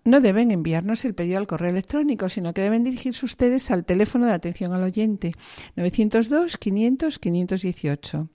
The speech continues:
Y mis queridos oyentes, gracias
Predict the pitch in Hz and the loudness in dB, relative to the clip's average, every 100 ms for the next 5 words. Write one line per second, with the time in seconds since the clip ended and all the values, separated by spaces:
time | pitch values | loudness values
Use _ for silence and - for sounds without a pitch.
0 | _ _ _ - - _ _ - 196 196 | _ _ _ -20 -20 _ _ 0 2 2
1 | - 170 165 185 - 185 247 320 170 170 | 0 -2 0 0 0 0 2 0 -2 -4
2 | - - - _ - - - _ 220 247 | -6 -14 -20 _ -20 -20 -20 _ 2 4
3 | 339 - 262 381 - | 4 4 2 2 -4